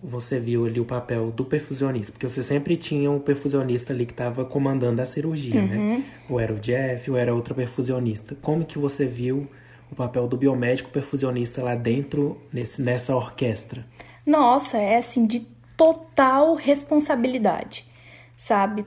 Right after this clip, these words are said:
Speaker 2: Pra quem não sabe, eu vou tentar explicar mais ou menos.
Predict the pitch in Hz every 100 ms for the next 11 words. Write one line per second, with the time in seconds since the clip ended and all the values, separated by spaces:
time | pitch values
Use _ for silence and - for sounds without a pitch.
0 | - 285 - 359 285 202 - - 247 233
1 | 202 196 - - - 285 208 226 226 233
2 | 226 220 214 - 233 226 233 180 - 214
3 | 208 254 214 - -